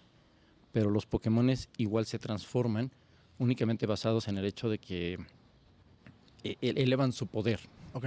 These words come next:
Speaker 1: digámoslo así, ¿no? Llegan al siguiente nivel y se transforman o adquieren una armadura o algo, pero es una evolución porque siempre es en la misma dirección,
Speaker 2: Ujú.
Speaker 1: siempre es igual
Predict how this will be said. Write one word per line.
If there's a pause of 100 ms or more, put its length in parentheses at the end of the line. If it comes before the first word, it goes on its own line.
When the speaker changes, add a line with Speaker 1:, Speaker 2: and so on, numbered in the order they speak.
Speaker 1:
digámoslo
así,
¿no?
Llegan
al
siguiente
nivel
y
se
transforman (120)
o
adquieren
una
armadura
o
algo, (600)
pero
es
una
evolución (640)
porque
siempre
es
en
la
misma
dirección, (160)
Speaker 2:
Ujú. (420)
Speaker 1:
siempre
es
igual